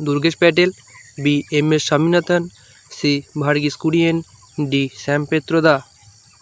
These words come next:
সঠিক উত্তর হবে অপশন সি, ভার্গিস কুরিয়েন। এছাড়াও সবুজ বিপ্লবের জনক বলা হয় ডক্টর এম এস স্বামীনাথনকে এবং গোলাপি বিপ্লবের জনক বলা হয়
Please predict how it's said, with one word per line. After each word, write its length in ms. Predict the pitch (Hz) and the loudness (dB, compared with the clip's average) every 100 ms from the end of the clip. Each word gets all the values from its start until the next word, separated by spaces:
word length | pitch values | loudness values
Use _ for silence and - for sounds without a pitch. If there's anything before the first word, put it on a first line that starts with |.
| - - - _ - - - - - | -20 -20 -20 _ -20 -20 -20 -20 -4
সঠিক 340 | 165 165 202 | -2 2 4
উত্তর 320 | 202 - 208 | 4 2 0
হবে 200 | 165 135 147 - - - | 2 0 -4 -12 -10 0
অপশন 420 | 165 - 180 170 | 0 2 -2 -2
সি, 300 | - 151 139 - - - 160 | -4 -6 -6 -10 -20 -14 -4
ভার্গিস 400 | 160 160 160 180 | -2 0 0 -2
কুরিয়েন। 500 | - 160 151 151 139 143 - - - - - - - - - - - - - - - | -2 0 4 4 2 -6 -18 -20 -20 -20 -20 -20 -20 -20 -20 -20 -20 -20 -20 -10 2
এছাড়াও 360 | 185 208 196 190 - - - | 2 4 2 0 -10 -20 -20
সবুজ 380 | - - 170 190 | -14 -2 4 6
বিপ্লবের 360 | 190 - 202 202 | 4 4 6 8
জনক 240 | 196 196 | 6 4
বলা 200 | 190 202 | 4 4
হয় 180 | 170 147 - - - 151 | 4 2 -4 -20 -8 0
ডক্টর 360 | 170 151 196 202 | 2 4 2 2
এম 140 | 165 165 | 2 2
এস 140 | 185 | 2
স্বামীনাথনকে 720 | 170 156 156 156 160 147 143 147 - - - - - - | 2 2 2 2 0 2 0 -2 -18 -20 -20 -20 -20 -6
এবং 260 | 160 160 160 | -2 0 2
গোলাপি 340 | 165 175 190 | 2 2 2
বিপ্লবের 340 | 202 196 202 190 | 0 2 2 4
জনক 240 | 196 196 | 4 4
বলা 180 | 190 196 | 2 2
হয় 160 | 160 | 2